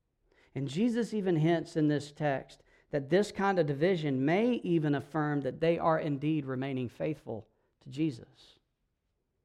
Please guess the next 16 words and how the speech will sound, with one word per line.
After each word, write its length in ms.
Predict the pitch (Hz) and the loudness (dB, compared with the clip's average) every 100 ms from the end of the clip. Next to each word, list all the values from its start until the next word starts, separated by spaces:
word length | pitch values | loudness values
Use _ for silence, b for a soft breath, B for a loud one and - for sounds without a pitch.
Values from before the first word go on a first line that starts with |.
| _ _ _ _ - | _ _ _ _ -6
That 200 | 135 143 | -4 0
is, 340 | 147 147 127 | 2 0 -4
in 200 | 139 131 | -6 -6
part, 640 | 127 - 180 135 120 - _ _ _ _ _ _ _ - | -6 -6 -2 -2 -4 -8 _ _ _ _ _ _ _ -8
what 260 | 135 147 | 0 2
it 100 | 147 | 2
will 140 | 135 127 | 0 -4
mean 380 | 131 139 135 | -4 -4 -4
to 120 | 120 117 | -6 -10
bear 460 | 120 127 135 131 | -4 -4 -4 -8
a 80 | 135 | -10
cross, 460 | - - 92 - - _ - - _ _ _ _ _ _ | -16 -8 -6 -6 -12 _ -20 -20 _ _ _ _ _ _
to 60 | _ | _
share 480 | - 135 131 135 127 _ _ _ _ _ | -12 -6 -4 -6 -8 _ _ _ _ _
in 80 | 131 | -20
suffering, 540 | 127 - 151 - 90 | -12 -8 -8 -8 -16